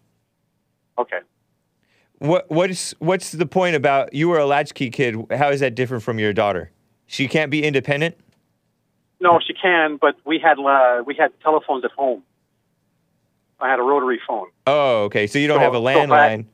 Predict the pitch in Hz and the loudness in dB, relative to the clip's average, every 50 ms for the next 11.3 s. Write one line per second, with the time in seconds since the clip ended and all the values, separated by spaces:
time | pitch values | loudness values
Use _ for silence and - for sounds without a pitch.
0 | _ _ _ _ _ _ _ _ _ _ _ _ _ _ _ _ _ _ - 160 | _ _ _ _ _ _ _ _ _ _ _ _ _ _ _ _ _ _ -2 2
1 | 160 160 147 139 127 110 101 95 90 _ _ _ _ _ _ _ _ _ _ _ | 4 4 6 4 4 2 0 -4 -8 _ _ _ _ _ _ _ _ _ _ _
2 | _ _ _ _ _ _ _ _ _ _ - 190 190 180 - 185 185 202 185 175 | _ _ _ _ _ _ _ _ _ _ 2 4 4 4 4 4 4 4 4 2
3 | - - 190 185 175 - - - 175 165 156 156 151 151 151 139 139 127 143 143 | 2 2 2 2 0 -2 -6 -4 -2 -2 0 0 0 0 0 0 -2 -2 -2 -2
4 | 147 147 _ 156 147 135 - - 139 131 - - 156 143 131 127 139 135 127 120 | -4 -2 _ -4 -4 -4 -4 -6 -8 -8 -6 -6 -6 -6 -4 -4 -4 -2 -2 -2
5 | 120 135 151 165 175 196 196 - _ _ _ _ _ _ _ _ _ _ _ _ | 0 0 0 0 -2 -4 -8 -12 _ _ _ _ _ _ _ _ _ _ _ _
6 | _ _ _ _ _ _ _ _ _ - 160 151 143 139 139 139 - - 160 151 | _ _ _ _ _ _ _ _ _ 0 0 2 4 4 2 2 2 2 2 2
7 | 143 131 123 131 123 - 127 120 113 107 107 - - 117 101 92 - 95 90 - | 2 2 0 0 -2 -2 -2 -2 0 -2 -2 -4 -4 -6 -6 -6 -6 -8 -10 -10
8 | _ _ _ _ _ _ _ _ _ _ - 107 110 107 90 78 76 90 _ _ | _ _ _ _ _ _ _ _ _ _ -2 -2 0 0 0 -2 -4 -8 _ _
9 | _ _ _ _ _ _ _ _ _ _ _ _ _ _ _ _ _ _ _ _ | _ _ _ _ _ _ _ _ _ _ _ _ _ _ _ _ _ _ _ _
10 | _ _ _ _ _ _ _ _ _ _ _ _ _ - - 101 123 156 170 175 | _ _ _ _ _ _ _ _ _ _ _ _ _ -8 -4 -2 0 0 2 0
11 | 196 185 123 110 98 101 | 0 0 -2 -2 -4 -6